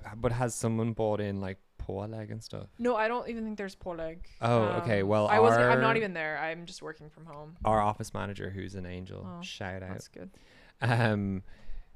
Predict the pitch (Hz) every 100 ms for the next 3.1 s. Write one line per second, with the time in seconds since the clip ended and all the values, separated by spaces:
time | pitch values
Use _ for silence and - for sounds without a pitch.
0 | - - - 107 101 101 95 95 90 90
1 | 90 95 90 87 87 - 92 85 82 87
2 | 87 - 92 - - - - 104 98 95
3 | 92